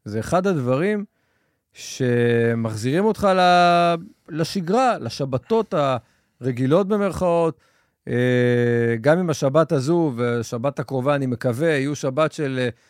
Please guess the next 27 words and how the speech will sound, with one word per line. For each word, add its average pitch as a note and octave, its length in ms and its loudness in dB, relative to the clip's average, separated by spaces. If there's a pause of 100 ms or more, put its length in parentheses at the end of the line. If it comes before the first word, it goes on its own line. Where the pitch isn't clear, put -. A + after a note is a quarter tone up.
(180)
סביב E3 240 0
חטופים E3+ 480 -2
עדיין, E3+ 480 0 (640)
כשבתווך D#3 720 0
יהיה D#3 180 -2
כדורגל, G3 720 -2 (800)
אה, A2+ 60 -6 (960)
ויש C#3 480 -6
אנשים E3 240 -6
שרושמים, D3+ 500 -8
"מי E3+ 60 -8
מעניין E3+ 300 -12
כדורגל?" D#3 380 -8 (140)
אבל A#2 280 -6 (120)
זה G2 200 -12
לא E3 200 -4
נכון. F3+ 440 -6
זה, G#2 200 -12
זה, G#2+ 100 -14
זאת G2+ 140 -16
אומרת, A2+ 140 -4 (120)
דעתי G#2+ 600 0 (420)
שהכדורגל C#3+ 720 -2
כן, G3+ 320 -2 (460)
זה A2+ 160 -4
עוד E3 160 0
סממן E3+ 600 0